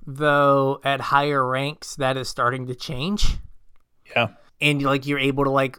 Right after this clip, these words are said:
Speaker 1: read a table and read signals and
Speaker 2: Mm-hmm.
Speaker 1: see what, see what's going on.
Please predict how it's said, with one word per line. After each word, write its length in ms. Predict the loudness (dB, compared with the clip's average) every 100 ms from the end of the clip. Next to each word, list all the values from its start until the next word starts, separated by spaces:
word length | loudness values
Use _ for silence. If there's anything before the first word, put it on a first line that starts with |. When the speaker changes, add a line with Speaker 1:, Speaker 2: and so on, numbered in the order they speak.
| -10
Speaker 1:
read 300 | -6 -2 -2
a 60 |
table 440 | 2 2 2 -2 -4
and 140 | -6
read 200 | -6 -8
signals 520 | -8 -10 -8 -8 -6
and 380 | -6 -6 -6 -10 -16 -20 -20 _ _ -2
Speaker 2:
Mm-hmm. 260 | 2 4 2
Speaker 1:
see 360 | -2 -8 -4 -2
what, 180 | -2 -6
see 260 | -8 -2
what's 200 | 0 0
going 320 | 0 -2 -2 -6
on. 320 | -10 -12